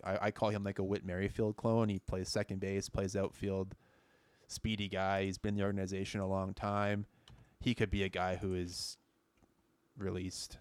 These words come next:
at some point, um, just because of the fact that he doesn't really have too much everyday major league player outside, upside to him. But obviously, he had to be added back to the roster for that reason. And we already talked about Randall Grichuk.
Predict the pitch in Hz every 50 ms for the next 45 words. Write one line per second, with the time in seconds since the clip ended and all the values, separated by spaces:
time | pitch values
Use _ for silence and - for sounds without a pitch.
0 | - - - - - - 95 95 - - 95 95 92 95 - _ _ _ _ _
1 | - 92 95 92 90 85 85 85 85 85 78 - - _ _ _ _ _ _ -
2 | - - - - - - - - - - 92 - - - - - - 95 101 98
3 | 95 95 104 - 98 95 95 98 101 98 98 98 95 - - - - - _ _
4 | _ _ _ _ _ _ _ _ _ _ - - 117 104 98 95 - - - -
5 | - - _ _ _ _ _ _ 104 107 104 104 98 98 95 98 98 98 95 -
6 | 98 98 95 - - 101 95 98 98 90 104 - - - 117 - - 110 - -
7 | - - 117 113 113 - 143 143 160 170 - _ _ _ _ _ _ _ _ _
8 | _ _ _ _ _ _ _ _ _ _ _ _ _ _ _ _ _ - - 92
9 | - - - 95 95 92 - - 101 101 101 101 101 - - 107 104 98 101 101
10 | - 101 104 107 - - 107 104 110 120 135 139 - - 190 190 180 147 185 170
11 | 165 180 185 151 - 165 196 214 202 240 262 269 233 - - 147 123 120 120 117
12 | 117 - 135 127 127 131 120 117 87 117 127 127 117 117 110 107 139 160 - -
13 | 180 170